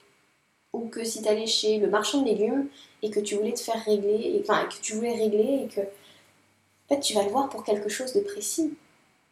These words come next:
Tu vas travailler avec cette personne pour quelque chose. Et t'es pas en train de remettre en question ses prix. Juste, la carotte, tu la veux,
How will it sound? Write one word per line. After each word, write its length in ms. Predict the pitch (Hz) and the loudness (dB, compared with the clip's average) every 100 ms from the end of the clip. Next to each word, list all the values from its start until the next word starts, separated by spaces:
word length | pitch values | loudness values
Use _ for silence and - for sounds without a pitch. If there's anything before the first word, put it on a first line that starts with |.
| _ _ _ _ | _ _ _ _
Tu 120 | - | -2
vas 100 | 208 | 0
travailler 440 | 196 - 247 247 247 | 0 0 2 2 2
avec 140 | 202 | 2
cette 200 | 202 196 | -2 -4
personne 480 | - - - 294 302 - | -6 -4 2 2 0 -8
pour 200 | - 277 | -6 -6
quelque 300 | - 208 - | -4 -8 -8
chose. 460 | 220 311 277 - - _ _ _ _ - | -8 -6 -4 -6 -12 _ _ _ _ -10
Et 60 | 208 | 0
t'es 120 | 208 | 2
pas 120 | 254 | 4
en 80 | 247 | 2
train 180 | - 233 | 0 -2
de 60 | |
remettre 300 | 220 214 214 | 2 2 0
en 60 | 202 | -4
question 320 | 208 208 247 | -4 -8 -6
ses 180 | - - | -6 -6
prix. 300 | - 285 277 - _ - | -4 -4 -4 -10 _ -8
Juste, 420 | 247 247 - - | -4 -2 -4 -4
la 100 | 196 | -4
carotte, 480 | 196 214 214 214 - - | 0 0 2 0 -2 -8
tu 140 | - | -4
la 100 | 170 | -2
veux, 200 | 202 311 | 0 0